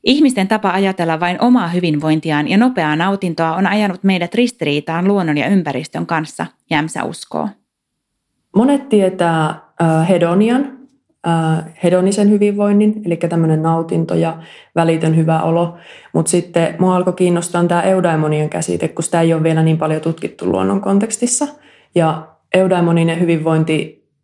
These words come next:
Speaker 2: tarkoittaa sitten enemmän tämmöistä arvopohjasta, pitkäaikaista hyvinvointia. Elikkä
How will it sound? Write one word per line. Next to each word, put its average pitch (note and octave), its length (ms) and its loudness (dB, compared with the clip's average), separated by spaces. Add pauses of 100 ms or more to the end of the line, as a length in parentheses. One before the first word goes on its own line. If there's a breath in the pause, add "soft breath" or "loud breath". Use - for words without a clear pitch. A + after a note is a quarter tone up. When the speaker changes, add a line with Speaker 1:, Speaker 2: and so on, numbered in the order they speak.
(280)
Speaker 2:
tarkoittaa D#3+ 500 -2
sitten D#3+ 320 -4
enemmän D#3+ 280 2
tämmöistä D#3 320 -4
arvopohjasta, E3 920 -2 (200)
pitkäaikaista F3 680 -2
hyvinvointia. F3 720 -2 (680 soft breath)
Elikkä D#3+ 560 0